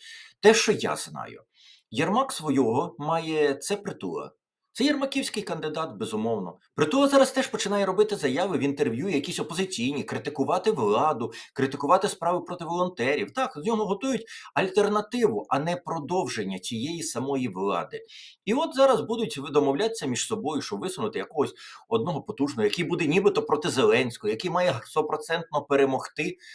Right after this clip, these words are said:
І тоді Єрмак законсервується у владі назавжди. Не знаю, як при Поворознюку, тому що вони там побили горшки з Коломойським, але при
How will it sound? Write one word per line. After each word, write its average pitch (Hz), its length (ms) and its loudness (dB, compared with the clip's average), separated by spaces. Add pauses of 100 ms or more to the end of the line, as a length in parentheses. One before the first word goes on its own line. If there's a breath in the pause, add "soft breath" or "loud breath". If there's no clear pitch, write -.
(180 loud breath)
І 147 80 4
тоді 165 280 -4
Єрмак 165 420 0
законсервується 110 880 -8
у 92 140 -8
владі 117 340 -2
назавжди. 92 600 -8 (300 loud breath)
Не 135 100 2
знаю, 139 260 0
як - 160 -2
при 110 120 -2
Поворознюку, 139 600 -2
тому 113 180 -4
що 110 160 -4
вони 113 160 -2
там 107 200 -4
побили 113 280 0
горшки 101 320 -2
з - 60 -6
Коломойським, 113 640 -2 (360 loud breath)
але 131 360 6
при 135 540 -4